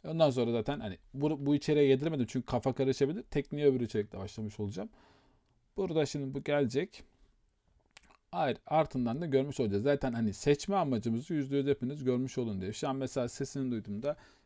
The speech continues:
birebir yaptığım için web ile birlikte hepsini kullandığım için, eee, bu, bunu da size de entegre etmiş olmayı planlıyorum. Ki siz de bunu rahat rahat aslında yapabiliyor olun.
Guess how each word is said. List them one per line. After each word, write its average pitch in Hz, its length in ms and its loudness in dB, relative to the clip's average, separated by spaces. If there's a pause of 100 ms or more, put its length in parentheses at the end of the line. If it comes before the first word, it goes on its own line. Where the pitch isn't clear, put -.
(120)
birebir 160 380 0
yaptığım 135 440 -2
için 107 300 -2
web 131 300 -4
ile 107 280 -4
birlikte 110 440 -6
hepsini 135 300 -6
kullandığım 113 540 -2
için, 190 240 -4 (480)
eee, 139 720 0
bu, 160 400 0 (120)
bunu 151 220 -2
da 139 60 6
size 135 320 0
de 139 60 4
entegre 131 460 2
etmiş 123 280 -6
olmayı 120 300 0
planlıyorum. 110 460 -4
Ki - 220 -6
siz 143 260 -6
de 110 120 0
bunu 110 180 -4
rahat 117 280 -4
rahat 160 160 -8 (420)
aslında 123 360 -4
yapabiliyor 123 480 0
olun. 110 220 0